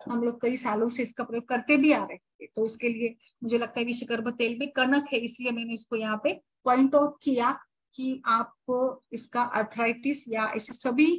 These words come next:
cases में जहां पर भी stiffness वगैरह है, अ, इसका आप जरूर उपयोग करें। ये भी कई सारी कंपनियां बनाती हैं। And, अ, खास करके इसका ना hands and leg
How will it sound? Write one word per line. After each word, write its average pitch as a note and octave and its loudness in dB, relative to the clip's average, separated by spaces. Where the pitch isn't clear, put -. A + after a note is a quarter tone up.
cases A3 0
में G#3 -2
जहां A3 -2
पर A3 -6
भी A#3 -2
stiffness A3+ -2
वगैरह G#3 0
है, A3 -4
अ, - -6
इसका F#3+ -4
आप G#3 -4
जरूर A#3 4
उपयोग A3+ 2
करें। A#3 0
ये A#3+ 0
भी A3+ 0
कई C4 4
सारी B3+ 0
कंपनियां A3+ -2
बनाती G#3+ -2
हैं। C#4 -6
And, A3 2
अ, G#3 2
खास E4 4
करके C#4+ 2
इसका C4+ -2
ना G4+ -4
hands C#4+ 6
and B3+ 2
leg B3 4